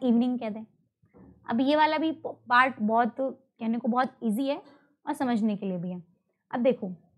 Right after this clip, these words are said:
अब ये टाइम होगा सनराइज का और ये टाइम है हमारे पास सनसेट का, ठीक है।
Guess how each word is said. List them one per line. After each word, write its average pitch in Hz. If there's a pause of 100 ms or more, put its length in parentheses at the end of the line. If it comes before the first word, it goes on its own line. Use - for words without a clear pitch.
(1900)
अब 277
ये 311
टाइम 302
होगा 285
सनराइज 226
का 349
और 320
ये 269
टाइम 254
है 277
हमारे 262
पास 320
सनसेट 202
का, 180 (600)
ठीक 285
है। 208